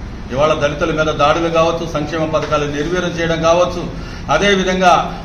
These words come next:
మరి మాకున్నటువంటి ఇరవై ఏడు పథకాలని రద్దు చేయడం, ఇవన్నీ కూడాను దాదాపుగా దళిత వ్యతిరేకంగా జగన్మోహన్ రెడ్డి మారాడు. కాబట్టి దా-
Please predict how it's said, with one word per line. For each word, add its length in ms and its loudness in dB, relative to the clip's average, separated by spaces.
మరి 480 0
మాకున్నటువంటి 840 2
ఇరవై 520 2
ఏడు 140 6
పథకాలని 600 2
రద్దు 160 2
చేయడం, 580 0
ఇవన్నీ 340 2
కూడాను 600 2
దాదాపుగా 500 4
దళిత 320 2
వ్యతిరేకంగా 580 0
జగన్మోహన్ 600 -4
రెడ్డి 200 -4
మారాడు. 580 2
కాబట్టి 300 4
దా- 320 0